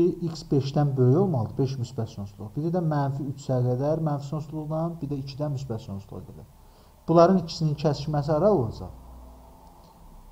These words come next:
Beş müsbət sonsuzluq intervalı. Beş müsbət sonsuzluq intervalı bunların kəsişməsidir. Plus, əlavə olaraq, bunları sıfıra çevirəni də götürməlisən. Beş bunları sıfıra çevrilir. O, onsuz da burada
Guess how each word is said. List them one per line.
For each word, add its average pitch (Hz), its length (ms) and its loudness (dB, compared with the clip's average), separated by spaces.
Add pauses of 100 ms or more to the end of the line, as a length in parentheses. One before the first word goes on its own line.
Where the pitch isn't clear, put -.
(680)
Beş 185 240 2
müsbət 131 380 -4
sonsuzluq - 500 -12
intervalı. - 460 -18 (2000)
Beş 160 220 0
müsbət 123 320 -2
sonsuzluq 127 340 -4
intervalı 139 560 -2
bunların 117 300 -2
kəsişməsidir. 98 680 -10 (540)
Plus, 226 400 0 (100)
əlavə 147 400 6
olaraq, 170 300 4 (460)
bunları 156 280 8
sıfıra 151 320 -2
çevirəni 127 480 4
də 101 140 0
götürməlisən. 92 720 -10
Beş 170 280 4
bunları 139 220 2
sıfıra 135 300 -4
çevrilir. 95 540 -8
O, 135 120 0 (140)
onsuz 123 300 -4
da 110 140 -2
burada 95 220 -8